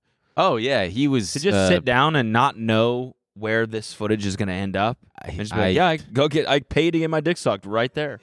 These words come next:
Speaker 1: Yeah, three times. Mm-hmm. Ay,
Speaker 2: Like,
Speaker 1: ay,
Speaker 2: just not
Speaker 1: ay.
Speaker 2: worried about anyone, like, any, anyone seeing that.
Speaker 1: Yeah.
Speaker 2: Crazy.
Speaker 1: Oh,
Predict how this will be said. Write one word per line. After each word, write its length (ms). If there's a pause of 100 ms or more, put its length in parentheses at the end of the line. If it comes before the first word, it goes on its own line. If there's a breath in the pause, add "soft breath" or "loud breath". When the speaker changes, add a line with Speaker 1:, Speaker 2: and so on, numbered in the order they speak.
(100)
Speaker 1:
Yeah, 320
three 320
times. 540 (1080)
Mm-hmm. 220 (640 soft breath)
Ay, 120
Speaker 2:
Like, 140
Speaker 1:
ay, 40
Speaker 2:
just 160
not 220
Speaker 1:
ay. 40
Speaker 2:
worried 240
about 300 (100)
anyone, 440
like, 200
any, 240 (380)
anyone 260
seeing 320
that. 260 (320)
Speaker 1:
Yeah. 360 (580)
Speaker 2:
Crazy. 300 (540)
Speaker 1:
Oh, 360